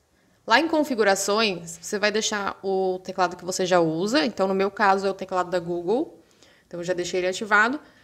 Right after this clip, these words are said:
Deixei o Gbox ativado e o teclado da Samsung, que obrigatoriamente tem que estar ativado também, né? Então,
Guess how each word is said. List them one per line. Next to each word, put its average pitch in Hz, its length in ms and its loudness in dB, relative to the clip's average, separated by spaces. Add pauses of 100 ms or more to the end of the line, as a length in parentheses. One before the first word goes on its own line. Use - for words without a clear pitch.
Deixei 302 400 2
o 214 60 -2
Gbox 180 360 -2
ativado 190 680 0
e 269 180 -4
o - 20 -2
teclado 262 320 0
da 247 60 0
Samsung, 240 360 -6
que 233 360 -10
obrigatoriamente 208 720 -4
tem 196 120 -8
que 196 60 -14
estar 190 180 0
ativado 180 420 0
também, 185 380 -4
né? 180 220 -4 (760)
Então, 233 280 -4